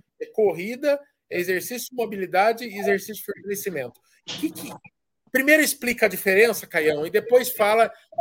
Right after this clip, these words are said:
se, com que frequência que a gente tem que fazer mobilidade, enfim.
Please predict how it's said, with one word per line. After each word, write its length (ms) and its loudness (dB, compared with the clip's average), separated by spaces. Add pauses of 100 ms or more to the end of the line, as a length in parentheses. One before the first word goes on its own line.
se, 460 -4 (340)
com 100 -6
que 120 -8
frequência 840 0
que 80 -6
a 40 -6
gente 140 -12
tem 120 -10
que 80 -14
fazer 220 -6
mobilidade, 1000 -2
enfim. 260 -14